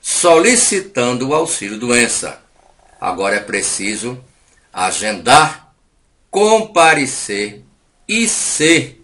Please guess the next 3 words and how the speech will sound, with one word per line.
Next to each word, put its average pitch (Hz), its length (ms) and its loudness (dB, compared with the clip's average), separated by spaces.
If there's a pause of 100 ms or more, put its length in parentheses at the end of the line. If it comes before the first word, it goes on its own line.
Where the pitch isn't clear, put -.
(120)
aprovado 120 1300 -2
nessa 87 640 -12
perícia. - 640 -14